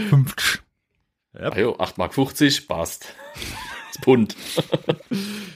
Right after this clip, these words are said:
Speaker 2: Ja, und Fähre sagt, es waren zweiundzwanzig Mark. Und Fähre, es sind genau zwanzig Mark gewesen und mit der zehn Prozent Regel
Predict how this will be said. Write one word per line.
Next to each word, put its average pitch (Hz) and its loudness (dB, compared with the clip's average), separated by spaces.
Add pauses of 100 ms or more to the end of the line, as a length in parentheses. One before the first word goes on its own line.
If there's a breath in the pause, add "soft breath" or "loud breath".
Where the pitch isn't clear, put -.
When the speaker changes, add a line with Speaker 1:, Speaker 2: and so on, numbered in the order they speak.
Speaker 2:
Ja, 165 4
und 151 0
Fähre 190 6
sagt, 95 -2
es 117 -8
waren 143 2 (200)
zweiundzwanzig 165 2
Mark. 131 -2 (920 soft breath)
Und 233 6
Fähre, 151 6
es - -2
sind 196 4
genau 147 4
zwanzig 170 4
Mark 147 4
gewesen 160 0
und 131 -4
mit 131 -4
der 135 0
zehn 160 -2
Prozent 156 0
Regel 147 0